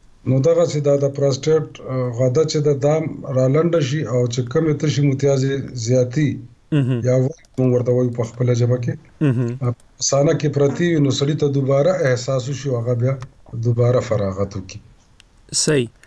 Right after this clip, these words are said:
Speaker 2: او موږ ته دا معلومه ده چې د دې د پروسټیټ د لویوالي یا د سرطان مخنیوی څنګه وشي، داسې دغه شته دي، م، ا،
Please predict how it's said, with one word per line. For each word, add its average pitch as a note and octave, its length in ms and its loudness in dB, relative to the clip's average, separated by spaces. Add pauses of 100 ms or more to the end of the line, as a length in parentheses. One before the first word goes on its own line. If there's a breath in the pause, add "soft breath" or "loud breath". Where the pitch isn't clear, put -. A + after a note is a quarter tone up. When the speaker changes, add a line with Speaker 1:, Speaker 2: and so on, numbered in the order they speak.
(320 loud breath)
Speaker 2:
او D#3 120 4
موږ F#3+ 260 2
ته G3+ 140 -2
دا G#3+ 140 2
معلومه G3+ 400 2
ده G3 120 0
چې - 160 -2
د D#3+ 120 -2 (120)
دې E3+ 140 4 (200)
د - 20 2 (340)
پروسټیټ D3 520 0
د - 20 4
لویوالي C#3+ 840 2
یا C3 160 0
د C3 100 -4 (420)
سرطان C3+ 760 0
مخنیوی C3+ 480 0
څنګه C#3 260 -4
وشي، D#3 500 -2 (180)
داسې C3+ 500 0
دغه C#3 240 -2
شته D3 240 -2
دي، C#3+ 220 -4 (540 soft breath)
م، C#3+ 280 -2 (120)
ا، D3 420 0